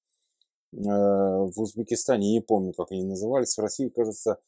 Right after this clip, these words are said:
они называются И Н Н или что-то такое. В общем, оргномер, номер организации.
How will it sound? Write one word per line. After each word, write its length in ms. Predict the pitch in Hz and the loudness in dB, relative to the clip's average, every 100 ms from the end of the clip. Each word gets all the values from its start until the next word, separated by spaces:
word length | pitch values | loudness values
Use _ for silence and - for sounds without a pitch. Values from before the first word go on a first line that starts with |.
| _ _ | _ _
они 120 | 107 113 | -2 2
называются 520 | 110 101 107 95 104 | 4 6 6 6 4
И 240 | 107 107 | 6 4
Н 160 | 104 107 | 4 2
Н 260 | 135 123 | 2 2
или 200 | 101 101 | 2 2
что-то 280 | 101 - 104 | 0 -2 -6
такое. 320 | - - 120 - - - - | -6 -2 0 0 -4 -18 -12
В 40 | |
общем, 220 | 101 135 - | -4 -2 4
оргномер, 560 | 139 - 123 104 95 | 4 4 2 2 2
номер 340 | 101 131 131 113 | 0 2 2 2
организации. 920 | 110 104 117 110 101 82 - 76 | 0 -2 -2 0 2 4 4 2